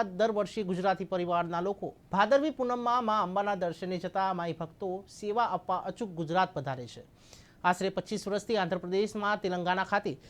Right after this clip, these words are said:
સ્થાયી થયેલા ગુજરાતી મિત્ર મંડળ દ્વારા છેલ્લા દાંતા તાલુકાના નારગઢ પાસે વીસ વર્ષથી ચોવીસ કલાક ઇડલી સાંભારનો સેવા કેમ્પ વિનામૂલ્યે શરૂ કરવામાં આવ્યો છે. આ ગુજરાતી પરિવારના લોકો ઇડલી સાંભાર બનાવીને તમામ સાધન સામગ્રી ઇડલી સાંભાર બનાવવા કારીગરો સુધી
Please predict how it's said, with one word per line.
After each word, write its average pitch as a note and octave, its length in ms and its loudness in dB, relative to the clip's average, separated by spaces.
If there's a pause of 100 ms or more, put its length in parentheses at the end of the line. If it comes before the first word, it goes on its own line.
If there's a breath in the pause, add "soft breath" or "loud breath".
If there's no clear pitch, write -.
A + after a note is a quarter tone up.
(140 loud breath)
સ્થાયી B3 380 6
થયેલા C#4 280 8
ગુજરાતી A#3+ 500 4
મિત્ર A3+ 180 2
મંડળ A3+ 300 2
દ્વારા G#3+ 260 6
છેલ્લા G#3 380 0
દાંતા F#3+ 280 4
તાલુકાના G3 500 2 (340 soft breath)
નારગઢ A3 420 8
પાસે B3+ 340 2
વીસ A3 240 0
વર્ષથી A3+ 380 -2
ચોવીસ G#3 220 -2
કલાક G3+ 420 2
ઇડલી F#3+ 220 -2
સાંભારનો F#3 500 0
સેવા E3+ 380 -2
કેમ્પ F3+ 260 -4
વિનામૂલ્યે E3+ 400 0
શરૂ D#3+ 220 -2
કરવામાં D#3+ 360 -2
આવ્યો B2+ 260 -6
છે. - 100 -16 (560 soft breath)
આ E3+ 100 4
ગુજરાતી F#3 400 4
પરિવારના G3 500 4
લોકો G3+ 300 2
ઇડલી F#3+ 200 0
સાંભાર F#3 360 2
બનાવીને G3 400 -2 (360 soft breath)
તમામ B3+ 420 6
સાધન A#3+ 280 6
સામગ્રી A3 520 2 (120)
ઇડલી G3+ 360 -2
સાંભાર G3 440 2
બનાવવા F#3+ 440 2
કારીગરો F#3 420 -2
સુધી F3+ 340 -6